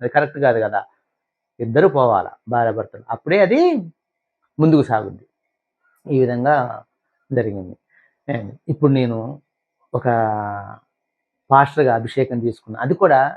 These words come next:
దేవుణ్ణి అడిగాను, దేవుడే ఒక యాజకుని ఏర్పాటు చేసి ఆయన ద్వారా అభిషేకం తీసుకొని ఒక పాస్టర్గా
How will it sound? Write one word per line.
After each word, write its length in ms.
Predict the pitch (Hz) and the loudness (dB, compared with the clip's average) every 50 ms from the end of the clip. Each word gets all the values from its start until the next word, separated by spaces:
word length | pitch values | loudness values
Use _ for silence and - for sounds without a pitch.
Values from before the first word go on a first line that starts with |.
| - 117 | -8 -2
దేవుణ్ణి 360 | 113 131 135 139 139 135 135 | 2 4 4 4 4 2 0
అడిగాను, 300 | 127 135 131 139 147 160 190 202 _ _ _ - | -2 -2 -2 -2 -4 -6 -10 _ _ _ _ -10
దేవుడే 400 | 117 117 139 151 165 175 226 277 285 254 - - _ _ _ _ _ _ _ _ _ _ _ - 120 | -2 2 6 6 6 6 6 4 4 2 -2 -12 _ _ _ _ _ _ _ _ _ _ _ -14 -12
ఒక 120 | - - 113 113 107 104 104 107 107 107 | -6 -4 -2 -2 -2 -2 -4 -6 -4 -2
యాజకుని 460 | 110 117 123 120 127 120 131 127 123 | 0 0 2 0 0 -2 0 -2 0
ఏర్పాటు 380 | 123 123 123 - - 127 120 | 0 -2 -2 -2 -4 -4 -4
చేసి 180 | 123 123 123 131 143 143 | -4 -6 -6 -6 -8 -8
ఆయన 140 | 117 113 117 117 | -8 -8 -8 -4
ద్వారా 200 | 117 120 135 175 202 151 _ 120 | -4 -2 -2 -2 -6 -6 _ -20
అభిషేకం 420 | 113 113 107 - 113 110 113 110 110 | -20 -20 -18 -14 -14 -14 -14 -14 -14
తీసుకొని 480 | 107 104 98 _ - 120 104 101 110 127 143 _ _ _ _ _ _ _ _ _ _ _ - | -14 -16 -16 _ -14 -12 -12 -12 -14 -16 -18 _ _ _ _ _ _ _ _ _ _ _ -10
ఒక 120 | 87 - | -10 -8
పాస్టర్గా 520 | - - 110 110 - - - 127 147 196 | -2 0 0 0 0 0 0 0 2 2